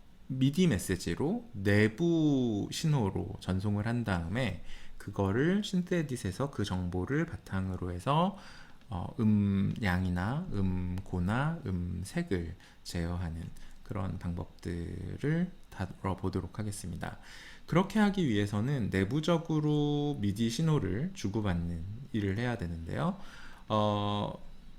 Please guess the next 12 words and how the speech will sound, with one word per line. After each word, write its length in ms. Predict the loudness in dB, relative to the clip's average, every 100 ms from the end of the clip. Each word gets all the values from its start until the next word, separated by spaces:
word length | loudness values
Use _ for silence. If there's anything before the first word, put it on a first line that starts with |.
| -16
맥 380 | -4 6 8 8
오에스 320 | 8 6 4
같은 300 | 2 2 2
경우는, 920 | 4 4 2 2 2 2 2 2 0 0
음, 240 | 0 2 4
오디오 320 | 4 6 6
미디 600 | 4 2 2 0 -2 -6
설정에서, 1200 | -2 -2 0 0 2 2 0 0 0 2 0 -2 -6 -12 -14 -16 -14 -8
음, 240 | -6 -6 -2
아이에이씨, 920 | 2 6 6 4 2 -4 -4 -4 -4 -8 -8
어, 200 | -8 -8
즉 220 | -8 -10